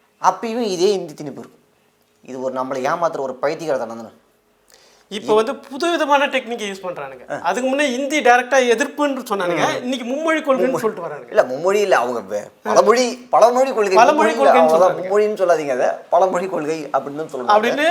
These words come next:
Speaker 2: இப்ப நியூ டெக்னாலஜி எடுத்துன்னு வரானுங்க.
Speaker 1: ஆமா,
Speaker 2: அப்ப
Speaker 1: அது
Speaker 2: மக்களுக்கு விழிப்புணர்வு வந்துச்சுன்னு தெரியுது,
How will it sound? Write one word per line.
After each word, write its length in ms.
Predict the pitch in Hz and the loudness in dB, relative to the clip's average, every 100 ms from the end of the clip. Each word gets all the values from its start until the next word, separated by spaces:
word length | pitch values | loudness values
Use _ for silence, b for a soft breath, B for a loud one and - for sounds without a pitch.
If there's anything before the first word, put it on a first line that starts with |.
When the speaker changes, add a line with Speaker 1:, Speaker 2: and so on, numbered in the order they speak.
| 330 | 0
Speaker 2:
இப்ப 180 | - 233 | 0 -2
நியூ 200 | 269 370 | 0 0
டெக்னாலஜி 480 | 370 294 285 262 269 | 0 0 2 4 4
எடுத்துன்னு 240 | 254 240 | 4 2
வரானுங்க. 240 | 196 147 | 4 2
Speaker 1:
ஆமா, 160 | 254 120 | 2 4
Speaker 2:
அப்ப 300 | 170 - 277 | 4 6 6
Speaker 1:
அது 160 | 233 - | 4 2
Speaker 2:
மக்களுக்கு 400 | 381 339 320 269 | 0 2 2 0
விழிப்புணர்வு 440 | 302 320 294 233 | -2 -2 0 0
வந்துச்சுன்னு 440 | 226 262 277 294 226 | 0 -2 -4 -2 0
தெரியுது, 340 | 262 277 185 | 0 0 0